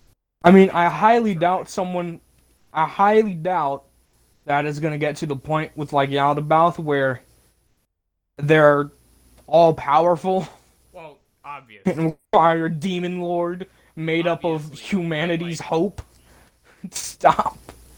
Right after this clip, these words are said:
Speaker 2: But, like, a very charismatic person could easily, you know, bec-,
Speaker 1: Oh, yeah.
Speaker 2: become
Speaker 1: Like, one hundred percent. What, you can
Speaker 2: God, like
Speaker 1: The thing is,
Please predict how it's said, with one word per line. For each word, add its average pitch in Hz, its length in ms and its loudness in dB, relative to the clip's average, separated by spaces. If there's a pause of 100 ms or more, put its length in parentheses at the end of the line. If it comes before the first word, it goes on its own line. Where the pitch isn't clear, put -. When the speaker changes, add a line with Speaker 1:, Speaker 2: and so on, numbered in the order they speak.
(240)
Speaker 2:
But, 156 200 -20
like, 143 200 -20 (180)
a 156 60 -20
very 185 240 -18
charismatic 151 680 -20
person 120 440 -20 (1500)
could 151 160 -20
easily, 139 580 -20 (840)
you - 160 -20
know, 107 140 -20 (160)
bec-, - 120 -16
Speaker 1:
Oh, 302 100 4
yeah. 254 340 4 (260)
Speaker 2:
become 139 480 -20 (100)
Speaker 1:
Like, 180 260 4 (440)
one 233 140 0
hundred 226 200 2
percent. 220 300 -2 (480)
What, 175 180 -16
you 208 100 -4
can 226 160 0
Speaker 2:
God, 117 200 -16 (100)
like 113 220 -20 (560)
Speaker 1:
The 233 100 -6
thing 311 220 2
is, 285 260 0